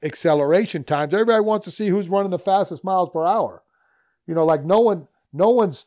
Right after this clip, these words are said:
no one's showing, you know, "Hey, this guy did ten jumps this, this week and his average was thirty-five, but his best was forty." They wanna see the forty.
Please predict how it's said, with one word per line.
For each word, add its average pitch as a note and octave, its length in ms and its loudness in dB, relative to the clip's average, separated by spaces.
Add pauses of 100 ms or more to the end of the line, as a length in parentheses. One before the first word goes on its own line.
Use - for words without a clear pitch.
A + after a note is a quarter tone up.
(140)
no F3 180 0
one's G#3 240 0
showing, G3 600 0 (480)
you D#3 120 -2
know, D#3 200 2
"Hey, E3 320 2 (280)
this E3+ 220 -2
guy F#3+ 260 6
did E3 380 -2
ten F#3+ 340 -4
jumps F3+ 380 -2
this, D3+ 320 -8 (180)
this C#3+ 280 -6
week D3+ 380 -4 (380)
and C#3+ 120 -6
his C3+ 140 -4
average E3+ 460 2
was D3 180 -6
thirty-five, D#3+ 1080 0 (440)
but D3 120 0
his B2+ 120 -4
best D3 360 4
was D3 180 -4
forty." G#3 480 2
They F3+ 180 0
wanna B3+ 220 0
see F3 160 -2
the D#3 100 0
forty. B3 420 -2